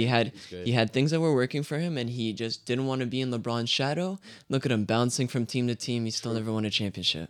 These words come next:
Speaker 1: Yep. <laughs> Yep. Um, uh, what's it called?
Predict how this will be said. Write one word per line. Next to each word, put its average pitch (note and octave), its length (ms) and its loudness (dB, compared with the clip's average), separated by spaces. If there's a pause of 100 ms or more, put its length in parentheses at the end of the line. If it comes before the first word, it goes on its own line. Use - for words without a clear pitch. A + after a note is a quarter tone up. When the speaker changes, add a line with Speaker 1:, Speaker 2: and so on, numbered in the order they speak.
Speaker 1:
Yep. F2+ 180 -16 (140)
<laughs> - 240 -4 (360)
Yep. F#2+ 160 -10 (440)
Um, A#2 520 -4 (720)
uh, A#2 280 -4
what's A2+ 220 -8
it - 40 -16
called? F2 280 -10